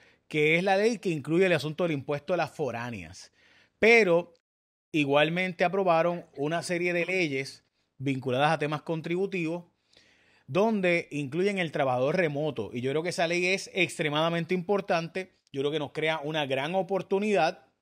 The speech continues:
eh, especialmente porque esto es lo que ha hecho que Miami, junto con su corredor tecnológico, del boom, eh, ¿verdad?, que ha dado. Y aquellos que saben y han seguido, ¿verdad?, la historia de lo que está pasando en Miami, han atraído, eh, trabajadores de primer nivel, ¿verdad? La, la, la, la fuga de cerebros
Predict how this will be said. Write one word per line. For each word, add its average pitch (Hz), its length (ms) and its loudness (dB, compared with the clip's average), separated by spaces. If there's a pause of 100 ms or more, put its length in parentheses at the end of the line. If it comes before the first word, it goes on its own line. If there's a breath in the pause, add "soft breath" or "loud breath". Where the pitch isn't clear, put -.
(600 soft breath)
eh, 139 580 -2
especialmente 160 880 2
porque 143 520 -2
esto 165 300 2
es 196 60 -2
lo 196 100 -2
que 180 80 -4
ha 165 80 0
hecho 165 220 -4
que 170 120 -2
Miami, 151 520 -4
junto 127 240 -6
con 123 120 -4
su 123 120 -8
corredor 120 320 0
tecnológico, 156 800 -4 (540 soft breath)
del 143 280 4
boom, 151 500 6 (460)
eh, 123 280 -2
¿verdad?, 139 240 2
que 143 80 0
ha 139 80 2
dado. 143 440 4 (300)
Y 143 100 -4
aquellos 127 320 -4
que 180 120 -2
saben 170 300 0
y 147 60 -4
han 131 80 -6
seguido, 160 320 -2
¿verdad?, 151 160 0
la 156 60 -2
historia 135 220 -6
de - 20 -2
lo 156 40 -2
que 143 40 -2
está 135 140 -6
pasando 147 300 -6
en 156 80 -8
Miami, 160 420 -4 (440 soft breath)
han 139 160 -4
atraído, 170 680 2
eh, 139 300 0
trabajadores 127 500 -4
de 175 120 2
primer 135 260 -2
nivel, 170 300 0
¿verdad? 175 240 0
La, 117 180 -2
la, 113 300 -6
la, 107 300 -6
la 113 100 -6
fuga 151 260 0
de 185 100 0
cerebros 175 520 -2